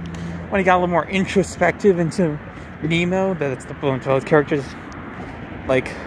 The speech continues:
backstory and stuff. A lot of it is just him trying to figure stuff out, and it's interesting, but it could have, it could have spent more time, like, revealing stuff that are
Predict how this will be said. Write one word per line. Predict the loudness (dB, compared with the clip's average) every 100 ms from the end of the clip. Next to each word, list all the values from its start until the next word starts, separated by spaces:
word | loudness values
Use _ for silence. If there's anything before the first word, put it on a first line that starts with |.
| -4
backstory | 2 2 2 -2
and | 0
stuff. | 2 2
A | 2 -8 -12 -12 -12 2
lot | 4 6
of |
it | 6 6 6
is | 4
just | 2 0 4
him | 4
trying | 4 2
to | 2
figure | 4 4
stuff | 4 -2 -2 -2
out, | -2 0
and | 0
it's | 0 2
interesting, | 0 2 -2 -2 -4 -2
but | -4 -4 -6 -10 -14 -16 -16 -16 -16 -14 -10
it |
could | -2 -2
have, | -2 -10
it | -4
could | 2 4
have | 2 2
spent | 2 2
more | -2
time, | -4 0 2 2
like, | -2 -8 -14 -16 -18 -16 -16 -16 -10 -6
revealing | -2 2 2 2 -2
stuff | -4 -4 -2 -4 -10 -14 -14 -14 -14 -14 -2
that | 0
are | 2